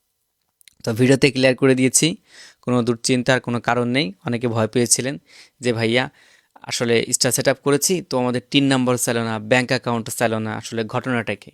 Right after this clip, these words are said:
ঘটনাটা হচ্ছে এই, ক্লিয়ার করে দিলাম।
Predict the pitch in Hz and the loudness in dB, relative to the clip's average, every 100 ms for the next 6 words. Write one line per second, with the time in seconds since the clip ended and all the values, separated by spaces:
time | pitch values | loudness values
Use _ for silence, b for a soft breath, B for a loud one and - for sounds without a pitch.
0 | - 123 123 127 127 - 120 - - 117 | -10 -6 -4 -4 -6 -6 -6 -6 -6 -6
1 | 101 - _ _ _ _ _ _ - 139 | -6 -10 _ _ _ _ _ _ 0 2
2 | 117 - 110 104 104 | 2 0 -6 -6 -12